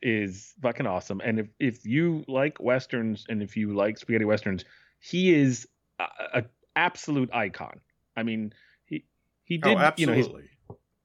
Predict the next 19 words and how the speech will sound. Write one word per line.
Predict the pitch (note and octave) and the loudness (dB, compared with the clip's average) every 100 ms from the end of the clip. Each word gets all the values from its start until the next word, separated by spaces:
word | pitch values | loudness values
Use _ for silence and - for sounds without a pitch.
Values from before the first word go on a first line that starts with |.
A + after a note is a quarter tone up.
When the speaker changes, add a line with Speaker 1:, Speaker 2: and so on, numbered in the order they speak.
| _ _ | _ _
Speaker 1:
he, | C#3 C3 | -8 -6
you | C#3+ | -4
know, | A#2 | -4
he's | G#2+ | -2
known | B2+ E3 D#3+ | 0 0 0
for | E3 | 0
his | D3 B2+ | 0 0
Leone | C3+ F3+ F#3 | 0 2 2
stuff, | C3 B2 G#2+ | 0 0 0
but | - | 0
he | D3 | 0
did | D3+ D3 - - | 0 -2 -2 0
other, | D#3 E3 D3 C3 _ _ - | 2 2 2 0 _ _ -4
other | D#3 E3 | -2 0
spaghetti | C#3 - C#3 B2 | -2 -2 0 2
Westerns | A#2+ A#2+ A2+ F#2+ A#2 | 2 0 -4 -6 -4
where | G2+ | -4
he | G2 C#3 B2 | -4 0 2
is, | A#2 G2+ | 0 -2